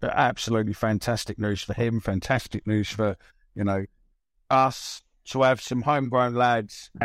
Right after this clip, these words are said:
in that team playing the way they are.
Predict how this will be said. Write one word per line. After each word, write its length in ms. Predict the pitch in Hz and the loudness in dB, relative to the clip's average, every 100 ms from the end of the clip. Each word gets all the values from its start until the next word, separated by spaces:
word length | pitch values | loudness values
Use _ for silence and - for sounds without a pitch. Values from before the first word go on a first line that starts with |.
| 110 - _ 139 | -6 -10 _ 0
in 160 | 131 | 2
that 200 | 123 - | 2 0
team 520 | - 139 104 90 101 - _ _ _ - | 0 0 0 -2 -4 -8 _ _ _ 0
playing 360 | 143 131 120 | 4 4 2
the 80 | 117 | 2
way 200 | 117 113 | 2 2
they 240 | 110 110 | 2 2
are. 260 | 113 98 85 | 0 0 -4